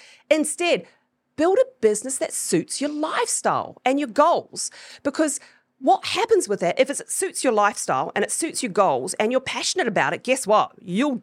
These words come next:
do it and you'll do it more, and it will help you make money because you're, uh, passionate about it. So that might mean, you know, have support people, but do you really want staff? I have contractors rather than staff. I can't look after staff.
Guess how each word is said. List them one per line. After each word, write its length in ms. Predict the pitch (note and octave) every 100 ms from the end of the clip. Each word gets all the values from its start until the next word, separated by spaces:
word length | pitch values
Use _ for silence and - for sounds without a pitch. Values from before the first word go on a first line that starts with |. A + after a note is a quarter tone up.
| _
do 240 | F3+ F3+
it 200 | C3+ - _ _
and 140 | F#3+
you'll 120 | G3+ F#3
do 260 | F3+ E3
it 100 | E3+
more, 320 | D3 E3 E2 -
and 100 | G3+
it 60 | -
will 80 | A3
help 300 | G3+ G3+ G3+
you 80 |
make 180 | F3 E3+
money 320 | E3 D3+ B2
because 380 | A#2 E3 - D#3+
you're, 180 | D#3 D3+ - _
uh, 80 | - -
passionate 340 | E3+ C#3+ D#3+
about 220 | B2+ A2+
it. 60 | - - - - -
So 180 | - E4+
that 260 | D#4+ F4+ -
might 300 | D#4+ C#4+ B3
mean, 420 | C4 B3 D#3 D3+ _ _ _
you 120 | B3+
know, 180 | A#3 G3+ G#3 _
have 320 | - D4 E4+
support 580 | E4+ - E4 - D4 -
people, 300 | C#4 G#3 G3
but 200 | F#3+ B3
do 80 | B3+
you 140 | B3
really 240 | A#3+ C#4 D4
want 220 | C4 C4
staff? 600 | - - D#3 D#2+ - -
I 140 | - A#3+
have 180 | D#4+ -
contractors 680 | F#3+ F3+ - C3+ - D#3
rather 240 | E3+ D3+ D#3+
than 100 | D#3+
staff. 340 | D#3+ D#3+ C3+ D#3+
I 120 | G3
can't 400 | - A3+ A3 G#3+
look 160 | E3+
after 260 | D3+ D#3 -
staff. 560 | - C#3+ F3 C4 -